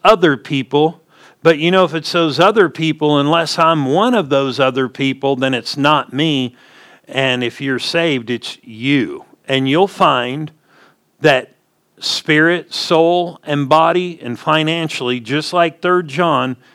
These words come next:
is Abraham's blessing. Internal. Are you with me? L-, let's look at two verses and we'll close.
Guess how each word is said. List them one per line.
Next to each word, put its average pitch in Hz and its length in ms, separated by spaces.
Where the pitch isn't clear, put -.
is 127 160
Abraham's 117 640
blessing. 107 580
Internal. 165 960
Are 120 80
you 123 120
with 135 200
me? 175 220
L-, 156 180
let's 214 360
look 185 200
at 131 180
two 185 240
verses 123 440
and 107 140
we'll 104 160
close. 78 460